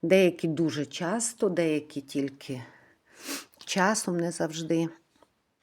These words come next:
І далі, якщо ми біля перлиночок, ось такі. Ще одна брошечка з богемськими гранатами, пиропами. Малесенькі перлиночки.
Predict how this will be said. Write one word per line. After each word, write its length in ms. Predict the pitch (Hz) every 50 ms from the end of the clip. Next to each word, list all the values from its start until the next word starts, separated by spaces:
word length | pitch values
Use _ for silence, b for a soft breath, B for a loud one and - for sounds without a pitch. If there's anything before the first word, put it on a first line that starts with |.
| _ _ _ _ _ _ _ - _ _ _ _
І 60 | 143
далі, 300 | 139 131 135 123 120 113
якщо 280 | 117 117 - - - 110
ми 120 | 110 113
біля 280 | 104 - - - - - - _
перлиночок, 840 | - - - 151 160 196 226 240 226 214 226 - - - - _ _ B B B B B B B B B B B B B B B _ _ _ _ _ _
ось 220 | - 160 185 180 -
такі. 440 | - 139 131 - - 117 120 127 - - - _ _ _ _ _ _ _ - _ _ _ _ _ B B B B B B B B B B _
Ще 260 | - - - - 156 143
одна 280 | 143 143 165 175 180
брошечка 920 | 180 175 185 185 196 196 - - 202 190 - - - - - 202 196 196 185 190
з 80 | - -
богемськими 680 | 190 175 185 190 185 185 185 - - 175 185 185 180 -
гранатами, 640 | - 175 180 180 175 175 180 180 - 170 175 170 170
пиропами. 840 | 170 - - 170 165 160 165 165 165 - - 160 170 165 165 165 165 165 _ _ _ _ _ _ _ b b b b b b b b b b b b b -
Малесенькі 800 | 170 170 165 156 160 156 147 147 - - - 143 139 135 - 123
перлиночки. 1200 | - _ - 143 135 127 127 127 127 123 127 123 127 139 143 139 - - - - _ - 175 175